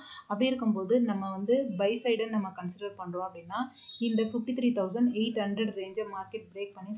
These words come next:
சஸ்டெயின் ஆகுது அப்படின்னா, ஃபர்தரா மார்க்கெட் ஃபிஃப்டி ஃபோர் தௌசண்ட் ஃபைவ் ஹண்ட்ரட்ன்ற ரேஞ்சை ரொம்ப சீக்கிரமாவே மார்க்கெட் டச் பண்ணும். So, அதே லெவல் மார்க்கெட் வந்து இந்த லோவை பிரேக் பண்ணி, அதாவது இந்த ஃபிஃப்டி டூ தௌசண்ட் எயிட் சிக்ஸ்டி பிரேக் பண்ணி வந்துச்சுன்னா,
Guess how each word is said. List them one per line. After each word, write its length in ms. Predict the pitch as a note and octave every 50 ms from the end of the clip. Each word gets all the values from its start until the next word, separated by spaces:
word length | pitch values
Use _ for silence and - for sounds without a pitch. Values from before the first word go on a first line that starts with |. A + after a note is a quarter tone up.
| G#3 G3
சஸ்டெயின் 340 | F3+ - - G3+ G3+ F#3+ F3+
ஆகுது 240 | F3+ F3 F3 E3+ F#3+ F3+
அப்படின்னா, 260 | E3+ F3 F3 G3 A3 A3 -
ஃபர்தரா 340 | G3+ F#3+ F3+ F#3 G3 G#3+ A3 G3+
மார்க்கெட் 340 | F#3+ F#3+ - - B3 A#3+ - _
ஃபிஃப்டி 300 | _ - - _ - B3+ B3 A#3+
ஃபோர் 180 | - G#3+ G3+ - - F#3+
தௌசண்ட் 380 | F3 F3 F3 - B3+ E4 F4 - - _ _ _ _ _ _ _ -
ஃபைவ் 280 | - A#3+ A3 A3 A#3+ A3+
ஹண்ட்ரட்ன்ற 600 | G#3+ G#3 G#3 A3+ A3+ A3 A3+ G#3+ G3+ G3 G3 F#3+ F#3
ரேஞ்சை 340 | F#3 G3 G3 G3+ G#3 A#3+ A#3+
ரொம்ப 220 | G#3+ G3 G3+ G#3+ A3+
சீக்கிரமாவே 600 | A3 A3 - G#3+ G#3+ G#3+ G#3 G3+ G3 F#3+ F#3+ A#3+ B3
மார்க்கெட் 440 | A3+ G3+ F#3+ F#3 - - F#3+ - _
டச் 240 | F3 F3 F3 - _
பண்ணும். 280 | F#3 F3 E3+ D#3+ E3 _ _ _ _ _ _ _
So, 80 | - B3+ B3 A#3
அதே 220 | - G#3+ G#3 B3 - C4+
லெவல் 320 | B3 A#3 G3+ G3 A#3 C4+ D4+ C#4+ - - _ -
மார்க்கெட் 420 | G#3+ G#3+ A3 A#3+ A3 A#3+ A#3 - G3
வந்து 180 | G3 G#3 A#3+ B3 A3+
இந்த 300 | G#3+ A3 A#3 A#3 A3+ A3 A3+ A3+ A3+ G3+ G3+
லோவை 340 | G3+ G#3 A3+ A#3+ B3 B3 A#3+ G#3+
பிரேக் 300 | - G3+ G3 G3 - -
பண்ணி, 160 | F#3+ F#3+ - -
அதாவது 280 | - F#3 F#3 F3+ F#3+ A#3
இந்த 160 | A#3 G#3+ -
ஃபிஃப்டி 320 | - - - A3 - B3 A#3+
டூ 80 | A#3+ A#3
தௌசண்ட் 380 | A3+ G3+ F#3 F#3 - A3+ A3 -
எயிட் 280 | G#3+ A3 A3+ A3 -
சிக்ஸ்டி 320 | - A#3+ - - - A#3 A3+
பிரேக் 260 | F#3+ F#3 G3 G3 F#3+ -
பண்ணி 160 | G3 G3 G3+
வந்துச்சுன்னா, 380 | F#3+ F#3 F3 E3+ - - G#3+